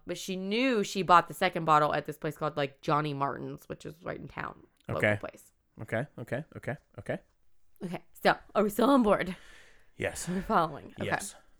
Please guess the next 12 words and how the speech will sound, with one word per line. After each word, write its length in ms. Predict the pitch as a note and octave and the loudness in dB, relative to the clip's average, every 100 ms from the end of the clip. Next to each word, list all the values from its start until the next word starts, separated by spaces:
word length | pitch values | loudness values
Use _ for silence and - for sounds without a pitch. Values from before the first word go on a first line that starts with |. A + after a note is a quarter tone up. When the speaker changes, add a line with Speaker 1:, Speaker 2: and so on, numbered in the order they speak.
| - _ _ _ _ _ _ _ _ - - - - _ _ _ _ | -20 _ _ _ _ _ _ _ _ -20 -20 -20 -20 _ _ _ _
Speaker 1:
So 600 | - - - D#4 D#4 F#3+ - - _ _ | -18 -14 0 6 8 8 4 -8 _ _
the 100 | A3+ | -6
police 460 | - D4 G4 G#4+ - | 0 4 4 4 -2
contact 840 | - B3+ A#3 A3+ G#3+ G3 F3 E3+ | -8 -2 -2 -2 -2 0 0 0
the 60 | F3 | -2
medical 480 | E3+ E3+ F3 F#3+ E3+ | 2 2 2 0 -2
examiner's 600 | D#3+ E3+ F3 E3 D#3 D3 | 0 -2 -2 -2 -4 -2
office 600 | D3 C#3 - - D3 - | -2 -2 -6 -6 -6 -6
to 160 | F#3+ - | -2 6
ask 280 | D3+ D#3 - | 6 6 -2
if 140 | E3+ C#3+ _ - | -10 -10 _ -10
Bruce, 680 | B3 F4 G#3 D#3+ B3 - | -2 2 2 0 -4 -10